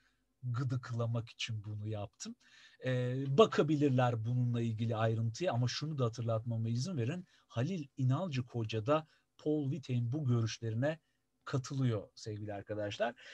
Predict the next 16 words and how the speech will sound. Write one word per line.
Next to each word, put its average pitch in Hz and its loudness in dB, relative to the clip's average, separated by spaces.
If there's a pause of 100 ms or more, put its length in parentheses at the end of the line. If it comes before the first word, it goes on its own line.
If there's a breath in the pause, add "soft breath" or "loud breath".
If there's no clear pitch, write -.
(240 loud breath)
E, 156 2
burada 190 6
hazır 175 2 (220)
Paul 165 4
Vitek 165 0 (100)
demişken 143 2
ve 143 -2
kuruluşu 139 -4
konuşuyorken 131 0 (340 soft breath)
gelin 165 0
onunla 175 0
ilgili 147 0
şu - -8
kısa 165 2
kitabı 127 0
da, 160 6